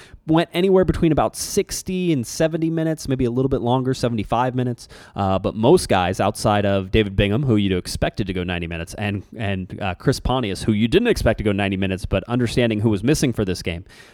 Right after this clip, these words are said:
um, you know, that sort of makes some sense. But Chris Pontius also went ninety minutes in this game. But most guys got some significant minutes, uh, were able to do, you know, really show what their fitness was. And I'll have to say the L A Galaxy's fitness looks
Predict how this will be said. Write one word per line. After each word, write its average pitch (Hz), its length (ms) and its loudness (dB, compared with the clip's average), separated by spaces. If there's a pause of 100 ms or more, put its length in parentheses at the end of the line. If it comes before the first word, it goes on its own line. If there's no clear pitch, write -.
um, 87 640 -6
you 104 120 -4
know, 92 100 -4
that 98 200 -4
sort 107 140 0
of 90 60 -2
makes 85 180 -6
some 82 100 -8
sense. 120 240 -2
But 90 160 -4 (300)
Chris 113 80 -2
Pontius 107 320 -2
also 110 260 -2
went 90 160 -4
ninety 87 200 -6
minutes 85 320 -10 (320)
in 104 120 -2
this 95 140 -2
game. 104 220 0
But 95 100 0
most 147 180 6
guys 135 200 2
got 135 180 0
some 127 140 -4
significant 131 640 -2
minutes, 110 480 -4 (380)
uh, 95 340 2
were 110 320 2
able 127 240 0
to 147 140 -6
do, 123 420 2
you 123 160 -2
know, 123 80 2
really 120 300 2
show 127 580 2
what 135 180 2
their 107 120 2
fitness - 360 -2
was. 110 200 2
And 110 80 0
I'll 110 60 2
have 143 100 0
to 127 80 -6
say 131 160 0
the 113 100 0
L 123 120 2
A 123 40 0
Galaxy's 117 400 -2
fitness - 320 -6
looks 104 220 -8